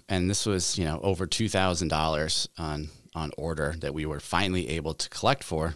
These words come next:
because of our <laughs> AirCall phone system. We had a digital record of the conversation. And I think, you know, if you're an irrigation contractor or you're a landscape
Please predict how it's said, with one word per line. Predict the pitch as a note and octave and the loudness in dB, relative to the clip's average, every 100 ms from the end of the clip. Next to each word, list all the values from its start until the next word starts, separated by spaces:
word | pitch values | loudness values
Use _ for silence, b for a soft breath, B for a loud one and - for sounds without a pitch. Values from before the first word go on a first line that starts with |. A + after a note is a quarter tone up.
| - | -4
because | D#2+ - C3 G#2+ G#2 - - - | -6 0 4 6 4 0 -2 -2
of | E2+ E2+ - | -2 -2 -2
our | E2 E2 | -2 2
<laughs> | |
AirCall | G#2 A#2 - A2 F2 F#2 B B B | 4 4 4 4 4 0 B B B
phone | - D#3+ G#3 | 2 4 4
system. | - E2+ - F#2 | 4 0 0 2
We | F#2 | 2
had | F2+ F2+ | 2 0
a | |
digital | D#2 - G2+ A2+ A2+ G#2+ - B B B | -2 -4 -2 0 2 0 -2 B B B
record | F#2 A#2+ A#2+ F#2+ F2 - | 2 2 4 0 0 -2
of | G2 G2+ | 0 0
the | G#2+ | 0
conversation. | - F#2+ F2 - G2 G#2+ - D#2 D#2+ B B B B B - | 0 0 0 0 2 2 2 0 -4 B B B B B -4
And | G2 F2+ F2+ F2+ F2+ - | 0 2 4 2 0 -2
I | F2 | -4
think, | E2+ - G2+ G2 - | -2 0 0 0 -4
you | F#2+ | -2
know, | E2 | -2
if | - | 0
you're | F#2+ | 0
an | F#2 | 2
irrigation | F2+ F2+ F2+ - F#2 | 0 0 0 0 -2
contractor | - E2 E2+ D#2 D#2+ - D#2+ D#2+ - | -2 -2 0 -2 -2 -4 -2 -2 -2
or | D#2 | -4
you're | D2+ D#2 | -2 -2
a | |
landscape | D2 D#2+ - - | -2 -4 -4 -6